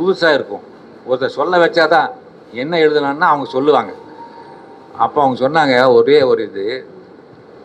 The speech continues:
"அந்த ஃப்ளைட் வந்து விமான விபத்துக்கு உள்ளானதுக்கு காரணம் அதுல போன ஒருத்தர்"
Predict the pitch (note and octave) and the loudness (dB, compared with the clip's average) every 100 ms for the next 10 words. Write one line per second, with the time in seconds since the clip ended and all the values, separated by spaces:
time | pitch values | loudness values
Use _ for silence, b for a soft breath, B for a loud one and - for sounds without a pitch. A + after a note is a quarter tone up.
0 | - - A#2 G#2+ - B2 E3 F#3 C#3+ B2+ | -12 -6 -2 -4 -2 2 2 2 0 2
1 | C#3 B2 A#2+ C#3+ C#3 B2 A#2+ A2+ G#2+ A#2+ | 0 0 0 0 0 -2 -2 -6 -4 0
2 | C3 A#2 A2+ - A2 A2 G2+ G2+ - - | 0 2 0 0 0 0 -4 -6 -8 -18
3 | - - A2+ B2 A2+ - A#2+ D#3+ C#3 A#2+ | -20 -8 -4 -2 -4 -4 -2 0 2 2
4 | B2+ B2+ C3 | 2 0 -2